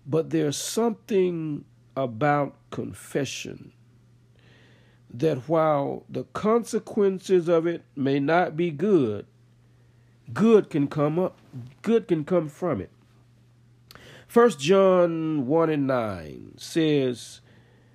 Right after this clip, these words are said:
um, that, that God is faithful. And there are four things from that. If we confess our sins,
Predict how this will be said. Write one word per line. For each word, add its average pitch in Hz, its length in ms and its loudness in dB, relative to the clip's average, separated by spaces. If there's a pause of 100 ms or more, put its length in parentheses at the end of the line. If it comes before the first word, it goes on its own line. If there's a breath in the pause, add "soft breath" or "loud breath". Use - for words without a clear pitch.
(420 soft breath)
um, 127 460 -10 (580)
that, 135 500 -2
that 131 240 -6 (500)
God 160 360 2
is 131 240 -6
faithful. - 680 -4 (1600 soft breath)
And 156 200 0
there 170 160 4
are 160 40 0
four 247 500 0
things 160 540 -2
from 165 220 -6
that. 165 220 2
If 147 180 0
we 165 220 0
confess 165 800 -2
our 170 240 0
sins, - 420 -12